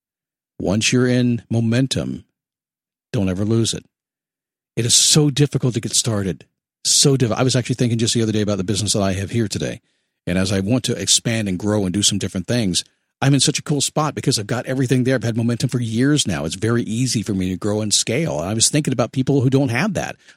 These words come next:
A lot of my clients come to me and they say, "Scott, I wanna do what you do. I wanna build the kind of thing that you've got." I say, "I can help you do it." They're starting from scratch. Hard to do. I've got momentum. You do too in so many areas of your life. Once you get that momentum,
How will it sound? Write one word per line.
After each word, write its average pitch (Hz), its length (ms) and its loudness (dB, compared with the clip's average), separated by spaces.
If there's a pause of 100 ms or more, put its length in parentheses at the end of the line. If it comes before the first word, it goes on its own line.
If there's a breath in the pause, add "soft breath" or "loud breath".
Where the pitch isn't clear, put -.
A - 40 -8
lot 95 80 0
of 143 60 2
my 156 80 4
clients 175 500 0
come 98 200 -4
to 85 60 -2
me 78 100 -2
and 69 100 -6
they 78 60 -4
say, 76 120 2
"Scott, 127 300 -4
I 131 40 -2
wanna 127 180 2
do 123 120 2
what 120 100 0
you 117 140 -2
do. 143 260 2
I 113 40 2
wanna 113 240 0
build 110 280 0
the 110 60 -6
kind 135 160 -4
of 107 80 -8
thing 131 140 0
that 110 100 0
you've 120 160 0
got." 117 280 2
I 90 40 -2
say, - 140 -2
"I 95 80 -2
can - 120 -6
help - 180 2
you 113 60 -6
do 220 180 4
it." 139 100 -2 (400)
They're 82 120 -2
starting 82 280 -2
from - 100 -10
scratch. - 640 -4 (340)
Hard 143 420 0
to 135 80 0
do. 135 460 2 (320)
I've 131 120 -4
got 135 160 0
momentum. 110 540 0
You 151 140 2
do 240 100 2
too 170 200 2
in 143 80 0
so 151 120 2
many 135 160 2
areas 113 180 2
of 101 80 -2
your 90 100 -2
life. 92 360 -4 (400)
Once 135 420 2
you 139 80 4
get 135 320 0
that 101 180 0
momentum, 85 580 -2